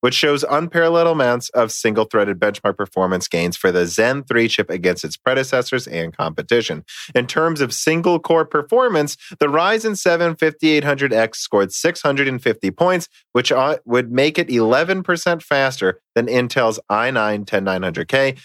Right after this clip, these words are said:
and a massive twenty-five percent faster than the A M D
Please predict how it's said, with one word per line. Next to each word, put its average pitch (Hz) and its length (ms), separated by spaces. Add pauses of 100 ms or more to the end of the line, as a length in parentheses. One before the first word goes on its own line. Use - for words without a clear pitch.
(120)
and 123 120
a 131 60
massive 156 520
twenty-five 170 840
percent 123 360
faster 113 340
than 101 140
the 98 180
A 131 180
M 170 120
D 127 320